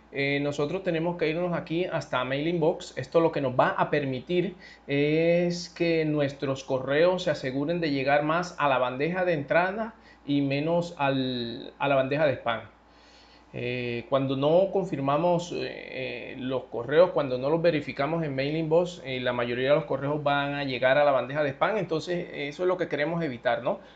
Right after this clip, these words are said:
Para eso vamos a, a confirmar, a, a verificar los correos. Entonces, para hacer eso es muy sencillo, mira.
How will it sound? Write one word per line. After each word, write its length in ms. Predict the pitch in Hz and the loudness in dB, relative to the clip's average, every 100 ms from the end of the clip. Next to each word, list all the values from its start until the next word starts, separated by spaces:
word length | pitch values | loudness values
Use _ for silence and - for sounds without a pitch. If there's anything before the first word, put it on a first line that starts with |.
| - | -2
Para 180 | 135 139 | 4 4
eso 220 | 147 180 | 4 2
vamos 360 | 165 165 175 170 | 4 4 2 0
a, 460 | 151 139 127 113 120 - - - - - | 0 0 0 -2 -6 -18 -20 -20 -20 2
a 160 | 135 135 | 4 6
confirmar, 760 | 147 139 135 135 151 196 220 - - | 2 0 -2 2 2 4 2 0 0
a, 120 | 139 131 123 | 2 2 2
a 80 | 135 | 0
verificar 540 | 139 139 139 170 196 | 0 -2 2 4 6
los 160 | 190 - | 4 2
correos. 480 | 135 127 123 123 | 0 0 0 0
Entonces, 340 | 127 123 156 190 | -4 -4 -4 0
para 200 | 180 139 | 2 2
hacer 200 | 160 165 | 2 0
eso 320 | 202 208 208 | 0 0 0
es 140 | 143 | 0
muy 160 | 165 160 | -2 -4
sencillo, 420 | 151 131 135 120 | -4 -6 -4 -6
mira. 240 | 127 117 | -6 -8